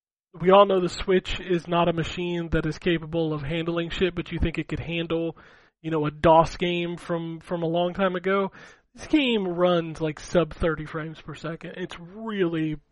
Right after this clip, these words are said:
not well optimized. Um, so it's just, I don't know.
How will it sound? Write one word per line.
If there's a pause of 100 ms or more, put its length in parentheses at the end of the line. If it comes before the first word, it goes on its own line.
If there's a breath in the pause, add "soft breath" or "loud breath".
(500)
not
well
optimized. (1300)
Um, (1500)
so
it's
just, (1500 soft breath)
I
don't
know.